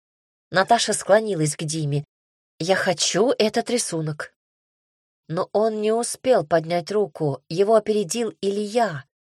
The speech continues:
назвав сумму на треть превышающую ту, что стояла на кону. Ведущий поспешил к новому участнику торгов. «У нас новый ценитель искусства! Кто даст больше?» Двое желающих отпали сразу,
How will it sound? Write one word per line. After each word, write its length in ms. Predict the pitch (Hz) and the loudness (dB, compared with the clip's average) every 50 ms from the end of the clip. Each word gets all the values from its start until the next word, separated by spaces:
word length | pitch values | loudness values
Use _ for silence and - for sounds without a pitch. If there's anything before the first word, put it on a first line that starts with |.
| _ _ | _ _
назвав 560 | - 156 185 196 180 202 196 233 233 214 - | 2 4 4 4 4 2 2 4 2 2 2
сумму 720 | - - - - 254 269 262 226 202 180 175 165 156 - - - | -2 -8 -6 -4 -4 -4 -4 -6 -6 -2 0 0 0 -2 -2 -6
на 240 | 156 156 175 185 185 | -4 0 0 0 0
треть 560 | - - - 233 254 254 - - - - - - | -2 -4 -4 -2 -2 -4 -6 -8 -10 -10 -10 -8
превышающую 920 | - 175 170 160 170 151 - - 220 220 202 185 160 - - 190 175 165 151 _ | -8 -6 -6 -4 -4 -4 -2 -2 -2 -2 -2 -2 -2 -2 -2 -4 -6 -8 -10 _
ту, 180 | - 262 262 233 | -10 -8 -8 -8
что 220 | - - - 165 | -8 -6 -6 -6
стояла 460 | 156 - - 175 180 202 214 208 202 | -6 -4 -4 -4 -4 -4 -6 -6 -8
на 140 | 196 196 196 | -8 -10 -10
кону. 400 | - - 196 190 180 165 147 135 _ _ _ _ _ _ _ _ _ _ _ _ _ _ _ _ _ _ | -10 -10 -12 -12 -10 -12 -14 -14 _ _ _ _ _ _ _ _ _ _ _ _ _ _ _ _ _ _
Ведущий 400 | 135 147 147 175 202 196 - 202 | -2 -2 0 0 0 -2 -2 -2
поспешил 600 | - 196 - - - 175 165 - - 190 190 190 | -2 -4 -4 -4 -4 -2 -2 0 0 0 0 0
к 100 | - - | -2 -6
новому 380 | 220 269 269 233 208 170 151 135 | -8 -6 -4 -2 -2 -2 -2 -2
участнику 580 | - 147 143 - - 147 143 - 160 147 - 151 | -2 -2 -2 -2 -2 -4 -4 -4 -6 -6 -6 -2
торгов. 480 | 151 170 160 147 139 156 151 147 - - _ _ _ _ _ | 0 0 0 0 0 0 -2 -2 -4 -12 _ _ _ _ _
«У 140 | - 131 139 | -4 -2 0
нас 460 | 135 135 135 139 147 156 151 - - | 2 4 4 6 4 4 2 -2 -4
новый 500 | 143 143 139 147 147 156 160 156 170 175 160 | -4 0 2 4 4 4 4 4 4 2 2
ценитель 460 | - 196 190 185 190 196 226 220 240 | 0 -4 -4 -4 -2 0 2 4 4
искусства! 840 | 240 - - - 320 330 277 - - - 151 139 143 135 127 120 - _ _ _ _ _ _ _ _ _ - | 2 2 0 0 0 0 0 -2 -4 0 2 4 4 4 2 -2 -8 _ _ _ _ _ _ _ _ _ -16
Кто 260 | - - - 226 269 | -2 4 6 8 8
даст 260 | 254 240 196 156 135 | 10 8 6 6 4
больше?» 560 | 127 160 156 143 139 139 - - - 240 277 - _ _ _ _ _ _ _ _ _ _ _ _ _ _ _ _ _ _ _ | 4 6 6 6 6 4 0 -2 -2 -4 -6 -6 _ _ _ _ _ _ _ _ _ _ _ _ _ _ _ _ _ _ _
Двое 300 | - 135 151 208 247 233 | -6 -2 0 2 2 2
желающих 640 | 202 202 202 208 240 240 220 185 - - 170 151 - | 2 0 0 0 0 0 -2 -2 -2 -2 -2 -2 -2
отпали 320 | 175 - - 180 175 165 | -4 0 0 2 2 2
сразу, 480 | 156 151 - 185 220 240 240 220 226 214 | 0 0 -2 0 0 0 0 0 -4 -6